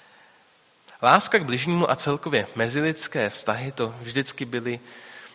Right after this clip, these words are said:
složité otázky. Už jenom proto, že každý z nás jsme jiný, každý z nás má jiný život, řeší jiné problémy.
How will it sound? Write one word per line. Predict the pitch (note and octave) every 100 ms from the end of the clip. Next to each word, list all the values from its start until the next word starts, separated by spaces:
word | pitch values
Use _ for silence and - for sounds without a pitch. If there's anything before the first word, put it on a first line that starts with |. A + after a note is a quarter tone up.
| - - C3+
složité | B2+ - C3 B2 A#2 A2
otázky. | G2 F#2 F#2 - - - - - - - - - - - _ _ _ _ _ - - - - -
Už | C3+
jenom | G#3+ G3 A2+
proto, | C3 D3 F3
že | C#3+ - - - -
každý | A#2+ B2 C3 C3
z |
nás | B2 A2+ B2+ -
jsme | - F#2+
jiný, | G2+ A#2 C3 C#3 C#3 - - - - _ _
každý | A#2+ A#2 A#2 A#2
z | A2+
nás | G#2 A2 -
má | F#2
jiný | G2+ A2+ B2+ C3+
život, | C#3 C3 C3 - - - - -
řeší | - A#2 - -
jiné | G#2+ C3+ C3+
problémy. | C3+ C3 B2+ B2 B2 B2